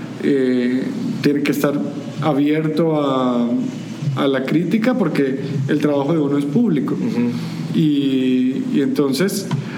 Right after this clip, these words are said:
Speaker 1: nada, es la democracia.
Speaker 2: Exacto. Mira, ¿y cómo, cómo funciona la parte del periodismo? Pues yo entiendo la labor, pero digamos,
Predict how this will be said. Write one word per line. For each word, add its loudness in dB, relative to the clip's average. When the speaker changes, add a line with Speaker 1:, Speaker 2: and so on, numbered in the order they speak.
Speaker 1:
nada, 2
es -2
la 2
democracia. -2
Speaker 2:
Exacto. -2
Mira, 2
¿y 2
cómo, 0
cómo 2
funciona 0
la 0
parte 0
del 0
periodismo? 2
Pues 2
yo 2
entiendo 0
la 0
labor, 2
pero 2
digamos, 0